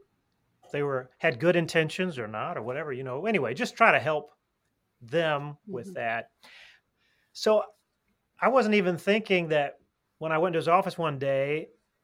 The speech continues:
Speaker 1: and I'm in my early twenties, and, uh, and he goes, um, he threw, you know, this envelope across the table, and I opened it, and, um, it was this letter, this elaborate letter from the Vatican,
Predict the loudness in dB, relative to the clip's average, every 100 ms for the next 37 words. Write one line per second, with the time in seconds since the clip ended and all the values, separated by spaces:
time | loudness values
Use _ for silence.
0 | -8 -6 -2 -2 -2 -2 0 0 0 -2
1 | -4 -6 -8 -8 -6 -8 -10 -14 -20 _
2 | -18 -16 -14 -16 -16 -14 -14 -14 -16 -16
3 | -14 -12 -8 -8 -8 -12 -12 -12 -14 -18
4 | _ _ _ _ _ _ -20 -18 -14 -8
5 | -6 -8 -12 -20 _ _ _ _ _ _
6 | _ _ -14 -12 -10 -10 -8 -8 -8 -8
7 | -8 -8 -12 -14 -12 -12 -14 _ _ _
8 | _ _ _ _ _ -16 -10 -8 -6 -8
9 | -8 -8 -8 -10 _ _ -14 -12 -14 -14
10 | -14 -14 -18 _ _ _ _ _ _ _
11 | _ -20 -16 -12 -8 -8 -8 -2 -2 -2
12 | -6 -6 -4 -2 -4 -6 -10 -8 -8 -8
13 | -12 -10 -8 -6 -6 -10 -16 -16